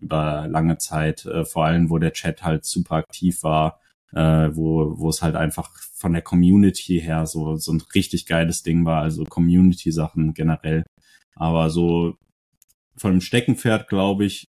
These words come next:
wenn ich jetzt, äh, die Entscheidung treffen könnte, ohne finanziell drüber nachzudenken, sag ich mal, würde ich, glaub ich,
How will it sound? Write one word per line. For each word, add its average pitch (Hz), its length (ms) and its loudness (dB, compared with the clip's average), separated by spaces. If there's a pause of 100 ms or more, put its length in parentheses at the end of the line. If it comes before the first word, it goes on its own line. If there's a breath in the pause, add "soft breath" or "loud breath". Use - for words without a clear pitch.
wenn 95 280 4
ich 90 200 0
jetzt, - 440 -2
äh, 90 280 -2
die 87 120 -2
Entscheidung 98 720 0
treffen 110 360 -2
könnte, 95 400 0
ohne 117 260 6
finanziell 110 720 2
drüber 95 260 2
nachzudenken, 95 880 0 (340 soft breath)
sag 90 160 2
ich 90 100 -2
mal, 87 180 4
würde 90 140 4
ich, - 100 -6
glaub 85 300 0
ich, - 180 -10